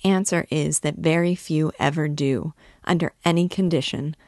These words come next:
willingly leave a soft bed for a shanty bunk in order to be pure, as you very properly call it. And those of us that are pioneers,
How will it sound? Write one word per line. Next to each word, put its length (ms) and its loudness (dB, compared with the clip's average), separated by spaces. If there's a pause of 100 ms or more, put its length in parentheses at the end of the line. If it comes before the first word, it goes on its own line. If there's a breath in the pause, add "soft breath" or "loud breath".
(280 soft breath)
willingly 480 4
leave 440 0
a 80 0
soft 560 -2
bed 280 0
for 140 -2
a 60 0
shanty 500 -4
bunk 440 -4 (220 soft breath)
in 220 -2
order 240 0
to 140 -8
be 120 -2
pure, 560 -4 (380)
as 180 0
you 140 0
very 300 2
properly 540 -4
call 320 -4
it. 260 -12 (640)
And 180 4
those 220 6
of 80 2
us 240 2
that 160 0
are 80 0
pioneers, 920 0